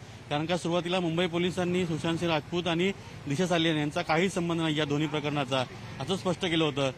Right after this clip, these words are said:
तर बिहार पोलीस मुंबईमध्ये जेव्हा आले तेव्हा त्यांनी दिशा, दिशा सालियनच्या प्रकरणासंदर्भातला तपास केला. त्याचबरोबरीनं या दोघांची लिंक आहे, यामागे काहीतरी गोडबंगाल आहे, असं त्यांनी स्पष्ट केलं होतं.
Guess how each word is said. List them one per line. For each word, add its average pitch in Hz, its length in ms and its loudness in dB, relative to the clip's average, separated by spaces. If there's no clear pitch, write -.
तर 170 80 2
बिहार 160 320 4
पोलीस 185 340 -2
मुंबईमध्ये 165 400 0
जेव्हा 156 220 2
आले 151 160 2
तेव्हा 160 260 0
त्यांनी 160 380 0
दिशा, 143 220 -2
दिशा 156 260 0
सालियनच्या 175 420 0
प्रकरणासंदर्भातला 156 800 -2
तपास 156 340 0
केला. 147 280 2
त्याचबरोबरीनं 160 800 0
या 156 80 2
दोघांची 180 500 2
लिंक 180 200 0
आहे, 170 280 2
यामागे 165 320 0
काहीतरी 165 280 -2
गोडबंगाल 165 540 2
आहे, 135 240 0
असं 139 180 0
त्यांनी 190 260 2
स्पष्ट 180 280 -2
केलं 160 200 0
होतं. 139 280 0